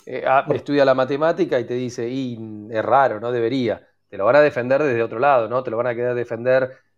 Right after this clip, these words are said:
Speaker 1: desde otras, le van, van a tratar de defender el modelo oficial porque es el que más creen y están apegados, hasta que, claro, la suma de evidencias le, les pueda llegar a concluir para un lado o para el otro.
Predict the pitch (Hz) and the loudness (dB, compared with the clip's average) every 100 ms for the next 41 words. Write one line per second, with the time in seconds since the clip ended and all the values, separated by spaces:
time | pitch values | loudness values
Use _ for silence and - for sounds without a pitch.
0 | _ 104 98 101 98 - 113 127 117 107 | _ -6 -6 -4 -8 -6 -2 0 -2 -6
1 | _ _ 107 101 117 123 120 143 123 131 | _ _ -10 -4 -2 0 2 0 2 0
2 | 139 131 123 131 120 120 127 123 123 120 | 0 -2 -2 -2 0 0 2 0 -2 -4
3 | 139 143 113 110 - - 110 117 - 127 | -4 -4 -8 -10 -14 -14 -8 -8 -6 -2
4 | 127 113 107 117 117 135 135 135 170 - | -2 -4 -4 -4 -2 2 2 4 2 -4
5 | _ _ - 117 - 117 113 127 156 170 | _ _ -4 -4 -2 -4 0 2 2 0
6 | _ _ _ 117 107 95 95 95 - 147 | _ _ _ 0 2 2 -2 -4 -4 -2
7 | 147 139 131 131 131 143 147 139 135 143 | 0 0 0 -2 -2 -2 0 -2 -4 -2
8 | 160 165 _ _ _ - 104 107 98 101 | -4 -4 _ _ _ -16 -8 -6 -8 -12
9 | 95 - 127 120 117 120 113 107 107 127 | -10 0 2 2 0 2 0 -4 -6 -6
10 | 123 123 123 165 247 139 104 104 135 202 | -2 -2 0 0 2 2 2 0 0 0
11 | 113 98 | -2 -12